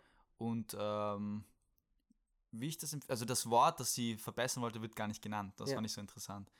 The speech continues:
Speaker 1: Ähm, ähm, puh.
Speaker 2: Ich, ich,
Speaker 1: Schwierig.
Speaker 2: ich, ich,
Speaker 1: Sag
Speaker 2: ich
Speaker 1: mal
Speaker 2: sa-,
Speaker 1: dein
Speaker 2: genau, ich sag dir mal, ähm, bei mir haben da sofort die Alarmglocken geklingelt,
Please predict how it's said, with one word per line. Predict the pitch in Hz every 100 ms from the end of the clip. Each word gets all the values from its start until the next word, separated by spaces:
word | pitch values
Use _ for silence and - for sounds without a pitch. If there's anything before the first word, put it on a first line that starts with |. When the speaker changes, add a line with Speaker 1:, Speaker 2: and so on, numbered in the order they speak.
| - _ - -
Speaker 1:
Ähm, | 107 113 113 113 113 110 104 - _ _ _ _ _ _ _ _ - _ _ _ - - _ _ -
ähm, | 113 123 123 123 120 123 123 -
puh. | - 151 113 - _ _ _ _ _ -
Speaker 2:
Ich, | 143 -
ich, | 156
Speaker 1:
Schwierig. | - 156 127 107
Speaker 2:
ich, | 151
ich, |
Speaker 1:
Sag | - 151
Speaker 2:
ich |
Speaker 1:
mal | 160
Speaker 2:
sa-, | 147
Speaker 1:
dein | 151 147
Speaker 2:
genau, | 175 151
ich | 143
sag | 175 170
dir | 175
mal, | 160 156 - -
ähm, | 139 139 139 - - _ _ _ _
bei | 143 139
mir | 143 180 196
haben | 170
da | 143
sofort | 165 165 151
die | -
Alarmglocken | 135 170 190 190 196
geklingelt, | 190 190 208 226